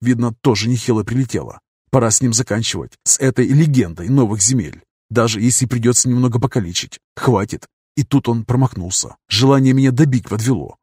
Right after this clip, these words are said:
Он с такой силой нанес левый свинг, что его развернуло, и я не пропустил этот шанс. Человека можно отправить в нокаут по-разному. Одни не держат удара в подбородок,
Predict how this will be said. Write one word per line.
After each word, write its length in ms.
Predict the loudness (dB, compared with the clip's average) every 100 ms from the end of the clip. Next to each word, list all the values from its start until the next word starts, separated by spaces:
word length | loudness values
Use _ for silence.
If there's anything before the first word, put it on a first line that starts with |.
| -2
Он 140 | 0
с 120 | 0
такой 340 | -2 0 2 4
силой 420 | 2 4 4 4
нанес 380 | 2 2 2 2
левый 280 | 2 4
свинг, 440 | 2 2 0 -2 -2
что 180 | -2 2
его 200 | 4 4
развернуло, 680 | 2 0 0 0 -4 -8 -16 _
и 60 | 0
я 160 | 4 4
не 120 | 4
пропустил 540 | 2 0 0 2 0
этот 280 | 0 -2 -4
шанс. 440 | -4 -4 -4 -8 -8 _ _ _ _
Человека 560 | 0 0 2 0 -2 -2
можно 260 | -2 0
отправить 340 | -2 0 0 0
в 80 |
нокаут 400 | -2 0 2 2
по-разному. 600 | 0 -2 -2 -6 -10 -16 -20 _ _ _ _
Одни 360 | -4 -2 2 2
не 120 | 2 2
держат 320 | 2 2 0
удара 280 | 0 2 2
в 80 |
подбородок, 640 | 0 0 0 -2 -8 -14